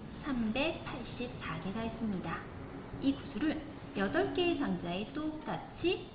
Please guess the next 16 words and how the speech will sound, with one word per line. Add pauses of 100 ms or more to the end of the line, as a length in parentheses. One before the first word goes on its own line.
나누어
담으면 (400)
몇
개씩
담아야
할까요? (520)
식은 (540)
삼백팔십사
개를 (420)
여덟
개의
상자에
나누어
담아야
하니까 (400)
삼백팔십사